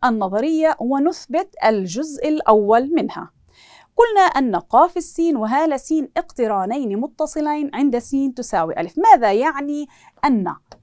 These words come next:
قاف السين متصل عند سين تساوي ألف؟ هذا يعني أن قاف الألف تساوي نهاية قاف السين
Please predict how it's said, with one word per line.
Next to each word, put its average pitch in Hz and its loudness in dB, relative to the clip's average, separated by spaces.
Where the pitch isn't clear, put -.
قاف 277 2
السين 294 -4
متصل 277 -4
عند 262 0
سين 247 -2
تساوي 175 -6
ألف؟ 349 -2
هذا 196 0
يعني 311 0
أن 185 2
قاف 302 0
الألف 311 -2
تساوي 285 -4
نهاية 240 0
قاف 294 2
السين 302 -4